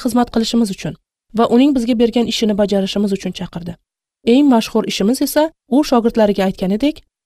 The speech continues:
"Boringlar, butun xalqlardan shogird orttiringlar. Ularni Ota, O'g'il va Muqaddas Ruh nomi bilan suvga cho'mdiringlar.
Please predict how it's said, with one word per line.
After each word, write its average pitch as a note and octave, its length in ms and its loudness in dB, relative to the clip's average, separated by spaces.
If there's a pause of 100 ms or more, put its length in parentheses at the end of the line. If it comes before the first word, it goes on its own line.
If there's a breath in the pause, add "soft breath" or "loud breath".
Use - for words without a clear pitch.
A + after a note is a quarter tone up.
(120)
"Boringlar, G#3 480 2 (440)
butun C#4 280 2
xalqlardan A3 680 0 (140)
shogird G3+ 400 -2
orttiringlar. F3 540 -6 (480)
Ularni G#3+ 380 4
Ota, G#3 400 0 (280)
O'g'il G#3 380 2 (180)
va G#3 140 2
Muqaddas A3 480 0
Ruh C#4 220 0
nomi G#3+ 300 2
bilan G#3 140 2
suvga G3 280 -6
cho'mdiringlar. F3 580 -6